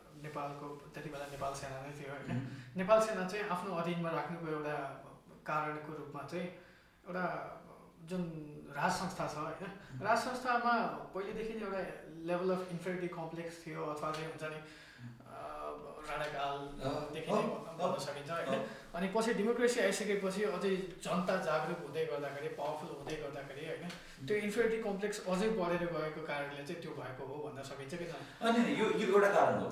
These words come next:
Speaker 2: definitely हो यो कारण। किनभने लामो समयसम्म रा-, यो नेपालको राजतन्त्र त राणाको पपेटको रूपमा
Speaker 1: जस्तै
Speaker 2: सञ्चालन भयो नि।
Speaker 1: मैले यो प्रश्न सोध्नुको एउटा मुख्य reason चाहिँ अहिले हामीले ज-, जति पनि राजावादीहरू देख्ने गर्छौँ, होइन?
Speaker 2: मह्म।
Speaker 1: राजावादीहरूको एउटा narrative चाहिँ कस्तो हुन्छ भने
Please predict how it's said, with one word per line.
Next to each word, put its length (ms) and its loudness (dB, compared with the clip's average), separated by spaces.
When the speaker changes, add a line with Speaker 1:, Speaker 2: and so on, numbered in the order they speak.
Speaker 2:
definitely 440 4
हो 120 0
यो 160 -2
कारण। 140 -2
किनभने 200 -2
लामो 320 6
समयसम्म 440 -2
रा-, 640 2
यो 100 2
नेपालको 360 4
राजतन्त्र 400 2
त 380 -4
राणाको 640 2
पपेटको 280 8
रूपमा 160 6
Speaker 1:
जस्तै 120 4
Speaker 2:
सञ्चालन 200 2
भयो 160 0
नि। 80 4
Speaker 1:
मैले 260 10
यो 260 10
प्रश्न 240 2
सोध्नुको 380 2
एउटा 160 4
मुख्य 240 0
reason 220 2
चाहिँ 240 2
अहिले 500 4
हामीले 340 2
ज-, 320 4
जति 240 0
पनि 200 2
राजावादीहरू 800 4
देख्ने 200 -6
गर्छौँ, 340 -2
होइन? 140 -4
Speaker 2:
मह्म। 420 -4
Speaker 1:
राजावादीहरूको 760 8
एउटा 300 0
narrative 400 2
चाहिँ 200 0
कस्तो 160 -6
हुन्छ 160 -8
भने 220 -6